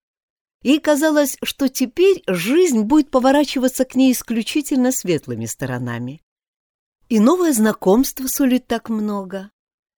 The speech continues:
Нет, всё действительно складывается крайне удачно. Недавно она была в Тарусе. Там проходила выставка, где были и её картины.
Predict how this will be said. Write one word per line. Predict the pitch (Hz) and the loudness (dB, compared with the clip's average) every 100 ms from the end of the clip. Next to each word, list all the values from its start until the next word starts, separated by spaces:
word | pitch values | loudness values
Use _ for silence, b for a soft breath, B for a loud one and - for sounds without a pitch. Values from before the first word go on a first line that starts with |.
| _ | _
Нет, | 220 220 143 - - | -4 -2 -2 -4 -14
всё | - 254 208 | -10 -4 -2
действительно | 147 - - 247 339 - 330 320 | -2 -4 -6 -4 -4 -2 0 0
складывается | - - 269 233 233 240 - | -2 0 0 2 2 0 -2
крайне | 233 220 214 208 202 | -6 -4 -2 0 -2
удачно. | 170 127 110 - - - - _ _ _ _ _ _ _ _ | -4 -8 -10 -14 -18 -20 -20 _ _ _ _ _ _ _ _
Недавно | 208 233 294 359 240 170 - | 0 2 2 0 0 -2 0
она | 220 262 | 0 2
была | 226 233 | 2 0
в | 226 | -2
Тарусе. | - 220 135 101 - - | -6 -6 -6 -8 -12 -6
Там | - 220 | -2 0
проходила | 226 208 220 208 208 | 0 0 0 2 0
выставка, | 214 320 - 180 143 180 | 0 -2 -4 -4 -2 -2
где | 151 147 180 | -2 0 0
были | 165 202 202 | 2 0 0
и | - | 0
её | 233 240 170 | -2 0 -2
картины. | 113 117 113 - 95 113 - | -4 -8 -12 -12 -12 -12 -16